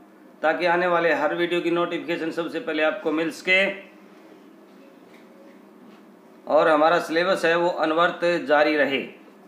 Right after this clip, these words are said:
ये जो धर्म की झांकी आज का जो आपका पाठ है, इसमें महात्मा गांधी ने अपने विषय में लिखा है कि उन्हें,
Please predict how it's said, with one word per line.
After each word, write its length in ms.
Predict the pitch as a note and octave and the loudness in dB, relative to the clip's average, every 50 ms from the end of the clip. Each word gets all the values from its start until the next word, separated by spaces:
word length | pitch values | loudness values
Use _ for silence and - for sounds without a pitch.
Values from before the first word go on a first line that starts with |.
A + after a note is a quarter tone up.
| - - - - - - - - - - - - - - - - - - - - - - - - - - - - - - - - | -20 -20 -20 -20 -20 -20 -20 -20 -20 -20 -20 -20 -20 -20 -20 -20 -20 -20 -20 -20 -20 -20 -20 -20 -20 -20 -20 -20 -20 -20 -14 -6
ये 160 | - A3+ B3+ A#3+ | -4 -2 -2 0
जो 160 | B3 B3+ A#3+ | 0 0 0
धर्म 280 | F#3+ F#3 E3+ E3+ F3 | 2 2 2 2 2
की 140 | F3 A3+ A3 | 0 -2 -2
झांकी 480 | - F#3+ E3+ E3 - - G#3 G#3 G#3 G3+ | 2 2 2 2 0 -2 -2 0 2 4
आज 260 | G3+ G3 G3 G3 G3 | 4 4 4 2 2
का 140 | - G3 G3 | 4 2 4
जो 520 | F#3+ G3 G3 G3+ G3+ G3+ G3 G3+ G3 - - | 4 2 0 0 0 0 -2 -4 -4 -4 -2
आपका 340 | D#3+ E3+ - - - G3 F#3 | 0 0 0 -2 0 -2 0
पाठ 380 | - - E3 E3+ F3+ F3+ F3 | 0 2 2 4 4 2 2
है, 320 | D#3 D#3+ E3 F3 F3 F3 F3 | 0 2 4 4 4 2 2
इसमें 340 | E3 - F3 F3+ F3+ F3 F3 | 0 -2 -2 -2 0 0 2
महात्मा 420 | D#3 C#3+ C#3 D3+ D3 - F3+ F3+ | 2 2 2 2 2 0 0 2
गांधी 340 | E3+ F#3 F#3 F3 E3 E3 D#3+ | 2 2 2 2 2 0 0
ने 440 | D#3+ D#3+ D#3+ D#3+ D#3+ E3 - - - - - - - - - - - - - - - - - - - | 0 0 -2 -2 -2 -4 -6 -10 -16 -20 -20 -20 -20 -20 -20 -20 -20 -20 -20 -20 -20 -20 -20 -10 -2
अपने 340 | - D3 D#3 D3+ F#3+ G#3+ A3 | -2 0 0 0 0 0 0
विषय 260 | G#3+ G3+ - - G3 | 0 -2 -2 -2 -2
में 120 | G3 G3 F#3+ | 0 0 0
लिखा 280 | F3+ F3 - F3 F3+ | 0 0 0 2 4
है 300 | F3 E3+ F3 F3+ F3+ F3+ F3 | 4 6 6 4 4 2 2
कि 160 | F3+ E3 F3 | 0 -2 -2
उन्हें, 560 | D#3+ D3 D3+ D#3+ E3+ F3 F3 F3 F3 E3+ - | -2 0 0 0 0 0 0 0 -2 -4 -8